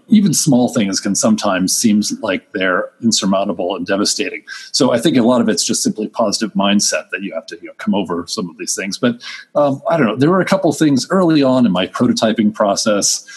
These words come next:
I built what I thought was a really functional, awesome, great, um, version of the, of the bicycle. I was doing some test riding on it, and one of my adhesives just wasn't holding.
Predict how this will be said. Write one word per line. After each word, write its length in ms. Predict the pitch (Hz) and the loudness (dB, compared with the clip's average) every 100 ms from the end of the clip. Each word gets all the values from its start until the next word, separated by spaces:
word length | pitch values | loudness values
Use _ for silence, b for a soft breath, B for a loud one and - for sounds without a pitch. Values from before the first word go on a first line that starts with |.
| B - | B -4
I 120 | 101 | -2
built 360 | 101 - 120 120 | 0 0 0 0
what 120 | - | -2
I 60 | - | 0
thought 280 | - 104 101 | 0 -2 -2
was 160 | 104 | -6
a 60 | 80 | -4
really 260 | 113 117 101 | -2 0 -2
functional, 500 | - 107 107 104 95 | 0 0 0 -2 0
awesome, 340 | 101 101 95 | 0 0 -2
great, 340 | 95 107 104 - | -2 0 -2 -4
um, 340 | 98 90 87 85 - | -6 -4 -6 -6 -6
version 440 | 135 127 123 113 | -2 2 2 2
of 140 | 104 107 | 0 0
the, 240 | 98 104 | -2 -2
of 120 | 113 | -4
the 80 | - | -4
bicycle. 640 | 110 107 104 127 107 104 B B B | 0 0 0 0 0 0 B B B
I 80 | 90 | -2
was 100 | 90 | 0
doing 220 | - 139 | 2 2
some 160 | 117 107 | 2 0
test 320 | - 104 - | 0 -2 0
riding 340 | 107 104 104 | 0 2 2
on 160 | 101 98 | 2 2
it, 240 | 101 98 - | 0 -2 -2
and 300 | 110 101 113 - | -2 0 -2 -2
one 160 | 123 113 | 2 2
of 40 | |
my 200 | 104 98 110 - | 2 0 -2 -4
adhesives 560 | 104 135 117 113 - | 0 2 2 0 -4
just 240 | - 101 104 | -6 -6 -2
wasn't 320 | 104 95 104 | -2 -2 -4
holding. 320 | - 90 85 | -8 -10 -10